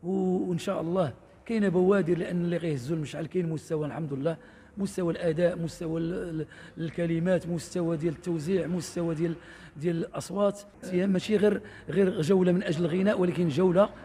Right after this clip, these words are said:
آه، لرصد ب-، بعض المجموعات التي تستحق، آه، آه،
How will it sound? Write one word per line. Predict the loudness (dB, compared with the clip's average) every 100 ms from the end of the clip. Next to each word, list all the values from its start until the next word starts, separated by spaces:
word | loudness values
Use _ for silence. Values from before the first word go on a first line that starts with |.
| -18 -18 -14 -2
آه، | 0 2
لرصد | 2 2 2 0 -2
ب-، | -2 0 -2
بعض | 0
المجموعات | 0 2 2 2 0
التي | -4 -10
تستحق، | -10 -8 -4 -6 -2 -4 -4 -18 -20 -20 -8
آه، | -6
آه، | -4 -6 -4 -2 -2 -2